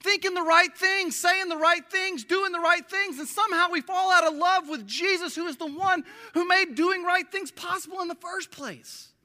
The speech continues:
Could we abandon our love for the one that this thing is all about?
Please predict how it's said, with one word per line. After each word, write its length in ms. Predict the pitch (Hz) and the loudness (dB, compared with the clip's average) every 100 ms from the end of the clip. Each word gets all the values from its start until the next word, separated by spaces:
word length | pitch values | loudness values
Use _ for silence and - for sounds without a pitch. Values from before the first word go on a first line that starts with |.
| _ _ _ _ _ _ _ _ _ | _ _ _ _ _ _ _ _ _
Could 180 | 320 294 | -4 -2
we 120 | 320 | -2
abandon 520 | 233 311 330 359 311 | -2 -4 -4 -4 -4
our 160 | 269 240 | -4 -4
love 440 | 277 320 330 302 | -6 -6 -4 -6
for 160 | - 269 | -8 -12
the 100 | 220 | -12
one 540 | 247 285 254 185 160 _ _ _ _ - | -10 -10 -10 -12 -14 _ _ _ _ -14
that 120 | 233 | -6
this 180 | 311 - | -4 -4
thing 200 | 302 226 | -4 -2
is 100 | 196 | -6
all 280 | 240 277 254 | -8 -8 -8
about? 540 | 247 269 285 - | -6 -8 -10 -14